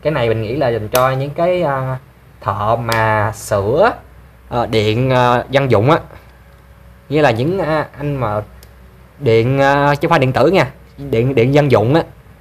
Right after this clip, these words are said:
Thì dùng cái này ok. Còn điện, điện tử thì mình nghĩ cái này cũng không hay lắm đâu.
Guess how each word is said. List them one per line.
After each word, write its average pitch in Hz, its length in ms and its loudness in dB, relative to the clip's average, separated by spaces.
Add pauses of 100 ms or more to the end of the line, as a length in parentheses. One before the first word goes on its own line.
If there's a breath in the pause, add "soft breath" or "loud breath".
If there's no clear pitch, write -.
(160)
Thì 104 200 -4
dùng 110 160 -2
cái 139 100 -2
này 113 100 0
ok. 123 320 2 (600)
Còn 113 180 0
điện, 120 160 -2
điện 123 180 2
tử 127 180 0
thì 165 80 0
mình 113 200 0
nghĩ 120 140 0
cái 170 80 -2
này 131 180 2
cũng 156 420 -4
không 139 380 -2
hay 143 100 0
lắm 156 160 2
đâu. 147 100 2